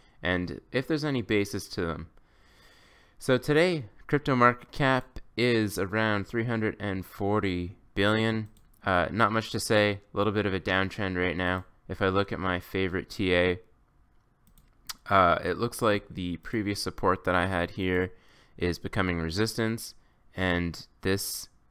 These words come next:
previous resistance is sort of becoming support. So we're sort of in uncharted territory, in my opinion. I'm not sure where we're gonna go. I think we need some sort of fundamental change or s-, fundamental news to come out before we see any significant moves to the upside or downside.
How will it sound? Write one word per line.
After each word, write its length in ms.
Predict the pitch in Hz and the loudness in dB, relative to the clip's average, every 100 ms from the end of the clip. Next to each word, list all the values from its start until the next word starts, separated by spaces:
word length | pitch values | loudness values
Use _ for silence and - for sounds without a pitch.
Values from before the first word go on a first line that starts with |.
| _ _ | _ _
previous 500 | - 110 95 95 90 | -2 2 2 2 0
resistance 580 | 90 85 101 - 95 92 | -6 0 0 0 -2 -2
is 180 | - 90 | -4 -4
sort 200 | - 92 | 2 2
of 60 | 85 | 0
becoming 340 | 87 101 85 | -2 -2 -2
support. 560 | - 82 98 98 92 - - - - | -4 -4 2 4 2 -4 -20 -20 -20
So 280 | - 98 80 | -4 2 2
we're 180 | - 92 | 2 -2
sort 260 | - 143 170 | 2 2 2
of 80 | 139 | 2
in 120 | 117 | 2
uncharted 500 | 107 107 107 95 85 | 2 2 2 0 -2
territory, 520 | 104 92 - 101 98 | 0 0 0 0 2
in 60 | 95 | 2
my 140 | 92 | 0
opinion. 440 | 95 107 98 95 92 - - - | -2 -4 -2 -4 -6 -18 -20 -2
I'm 120 | 104 | 2
not 160 | 120 80 | 2 2
sure 160 | 107 | 0
where 160 | 90 90 | 2 4
we're 120 | 90 | 4
gonna 180 | 87 87 | 2 0
go. 240 | 92 87 | 2 4
I 60 | 90 | 4
think 220 | - 117 | 2 -4
we 80 | 110 | -2
need 120 | 98 | -4
some 160 | - 92 | -4 -6
sort 180 | - 82 | -4 -4
of 60 | |
fundamental 760 | - - 87 85 85 85 85 85 - - - | -4 -2 -2 0 0 0 -2 -4 -14 -20 -18
change 400 | - 98 90 92 | -6 -2 0 0
or 60 | 85 | -4
s-, 180 | - - | -6 -10
fundamental 500 | - 101 95 90 90 | -4 -2 0 -2 -2
news 300 | 90 95 - | -2 -4 -6
to 100 | 101 | -8
come 200 | 110 95 | -6 -2
out 180 | 92 76 | -2 -4
before 280 | 90 90 | -6 -4
we 120 | 87 87 | -4 -4
see 200 | - 85 | -6 -6
any 180 | 82 | -4
significant 600 | 82 87 90 87 92 87 | -6 -8 -6 -6 -4 -6
moves 240 | 85 85 90 | -4 -6 -6
to 100 | - | -8
the 120 | 82 | -6
upside 380 | 78 87 - 85 | -6 -6 -4 -2
or 80 | 85 | -4
downside. 640 | 82 85 87 - 90 87 | -2 -2 -2 -2 0 0